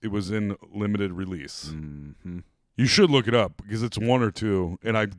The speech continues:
Speaker 1: I'm pretty sure eighty-three is not
Speaker 2: Joel
Speaker 1: far
Speaker 2: McHale
Speaker 1: off.
Speaker 2: is, like, the
Speaker 1: Yes.
Speaker 2: dad.
Speaker 1: Yes.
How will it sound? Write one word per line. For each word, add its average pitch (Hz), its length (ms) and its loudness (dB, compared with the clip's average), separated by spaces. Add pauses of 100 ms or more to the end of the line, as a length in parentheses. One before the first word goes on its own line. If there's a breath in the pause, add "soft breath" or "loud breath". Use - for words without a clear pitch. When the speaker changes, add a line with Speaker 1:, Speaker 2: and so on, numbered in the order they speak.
Speaker 1:
I'm 107 140 -2
pretty 135 300 2
sure 127 280 0
eighty-three 107 680 -2
is 95 220 -4
not 123 120 0
Speaker 2:
Joel 147 180 10
Speaker 1:
far 147 140 2
Speaker 2:
McHale 131 360 4
Speaker 1:
off. 120 60 4
Speaker 2:
is, 104 80 -4
like, 110 160 -2
the - 80 2
Speaker 1:
Yes. 139 220 6
Speaker 2:
dad. 87 360 -2
Speaker 1:
Yes. - 480 2